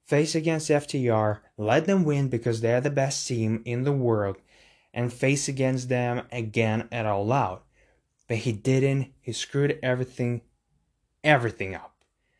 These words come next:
He said that he feels himself as a poison, that he constantly ruins everything. But he hopes, he believes that him and Kenny can still go.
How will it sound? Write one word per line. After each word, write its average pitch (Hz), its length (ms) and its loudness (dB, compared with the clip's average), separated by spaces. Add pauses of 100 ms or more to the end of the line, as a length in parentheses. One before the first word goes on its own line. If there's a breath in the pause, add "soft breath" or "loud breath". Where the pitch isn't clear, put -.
(140)
He 117 100 -2
said 123 300 2
that 113 100 0
he 113 120 -6
feels 160 400 -2
himself 135 1000 0
as 117 180 -4
a 101 60 -4
poison, 127 760 0
that 107 180 -8
he 113 280 -4
constantly 139 600 -2
ruins 120 540 0 (120)
everything. 107 640 -10 (320 loud breath)
But 113 120 -2
he 190 180 4
hopes, 151 480 0
he - 200 -10
believes 151 840 -2
that 101 300 -6 (1160)
him 202 220 4
and 156 120 2
Kenny 139 300 0
can 110 180 -2
still 110 360 0
go. 101 540 2